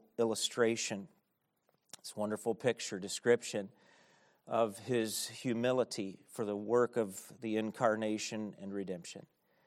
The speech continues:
I pray that we'd be stirred to new and deeper levels today as a result of what we hear. In Jesus' name I pray this, His precious name. And Lord, I want to ask you right now, too,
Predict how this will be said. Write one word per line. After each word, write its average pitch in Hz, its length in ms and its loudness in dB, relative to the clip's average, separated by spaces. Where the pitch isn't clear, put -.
I 98 60 -12
pray 113 200 0
that 110 100 0
we'd 110 180 -2
be 113 140 -2
stirred 107 720 2
to - 100 -8
new 113 240 -2
and 113 80 -2
deeper 113 320 -2
levels 104 400 0
today 101 320 -2
as 98 140 -6
a 101 40 -8
result 101 420 -4
of 98 100 -16
what 101 180 -2
we 107 120 -6
hear. 98 440 -4
In 92 260 -12
Jesus' 98 680 -6
name 98 260 -6
I 90 140 -8
pray 123 320 -4
this, 95 320 -10
His 131 220 -6
precious - 580 -10
name. - 240 -20
And 120 80 -8
Lord, 131 200 6
I 131 80 12
want 151 180 6
to 139 60 4
ask 123 340 0
you 123 80 2
right 110 260 4
now, 113 180 -4
too, 101 500 -4